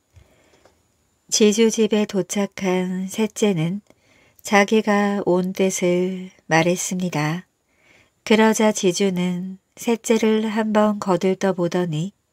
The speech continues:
말했지요. "내 두 형도 내 밥그릇에 손을 대지 못했는데 내가 맛을 보겠다고. 우리 집 가마솥밥을 먹기란 그리 쉽지 않아."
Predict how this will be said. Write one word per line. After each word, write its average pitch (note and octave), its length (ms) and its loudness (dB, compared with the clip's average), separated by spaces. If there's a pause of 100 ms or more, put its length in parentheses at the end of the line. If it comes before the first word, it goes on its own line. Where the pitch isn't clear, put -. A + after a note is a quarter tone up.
(460)
말했지요. E3+ 760 0 (800)
"내 F#3+ 240 2
두 F3+ 240 2
형도 E3+ 560 -2 (160)
내 F#3+ 160 2
밥그릇에 F#3 680 0
손을 F3+ 380 -2
대지 F3+ 260 0
못했는데 D#3+ 720 -4 (520)
내가 G#3 300 4
맛을 D#3+ 360 0
보겠다고. F#3 720 -2 (720)
우리 A3+ 280 6
집 G#3 200 -2
가마솥밥을 F#3 840 0
먹기란 D#3+ 600 -4 (260)
그리 F#3 280 0
쉽지 D#3+ 420 -2
않아." D#3 380 -2